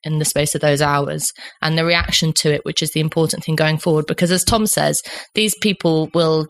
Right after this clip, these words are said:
go home. Lots of them haven't been arrested, which is another question about the way in which the police responded to it. But the real concern I have is the people at home watching Trump supporters who don't go and storm buildings dressed up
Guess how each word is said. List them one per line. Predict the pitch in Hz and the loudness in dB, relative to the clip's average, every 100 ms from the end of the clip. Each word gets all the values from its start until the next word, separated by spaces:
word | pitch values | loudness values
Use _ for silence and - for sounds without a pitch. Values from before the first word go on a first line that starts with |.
| - | 0
go | 165 | 0
home. | 151 151 151 | 2 0 2
Lots | 196 208 | 0 0
of | 175 | -2
them | |
haven't | 160 160 | 0 0
been | 156 156 | 0 0
arrested, | 160 160 - 151 | 0 0 -2 -2
which | 170 - | -2 0
is | 180 | 2
another | 220 208 | 2 0
question | - 147 143 - 143 170 - - | 0 0 0 0 0 0 -4 -4
about | 151 151 147 - - | -2 0 -2 -6 -2
the | 156 151 | 0 2
way | 156 151 | 2 0
in | |
which | 151 - | -4 -6
the | 165 | -6
police | 165 156 | -4 -4
responded | 165 - 170 165 - | -2 0 0 0 -4
to | 135 | -4
it. | - - - - - - | -4 -6 -14 -14 -16 -2
But | 185 - | -2 2
the | 180 | 2
real | 180 208 196 | 2 2 0
concern | - 170 - 170 | 0 -2 0 0
I | 185 180 | 0 0
have | 147 147 - | -2 -4 -4
is | 160 156 | -4 -4
the | 175 | 0
people | 180 180 165 160 - | 0 0 0 0 0
at | 160 - | -4 -4
home | 226 214 143 156 | -4 -2 -2 0
watching | 170 202 - 139 156 175 - _ _ _ - | 0 0 0 -2 -2 -4 -6 _ _ _ -4
Trump | 233 214 | -4 -2
supporters | 202 185 160 - 160 | -2 0 0 0 -2
who | - 262 208 | 0 0 2
don't | 240 247 247 | 0 0 0
go | 214 170 165 208 - - | 2 2 2 -2 -6 -2
and | 175 - | 0 2
storm | 190 170 170 | 2 2 2
buildings | 156 156 143 165 - | 0 0 -2 -4 -4
dressed | - 151 - 147 | 0 0 0 0
up | 151 - | -2 -4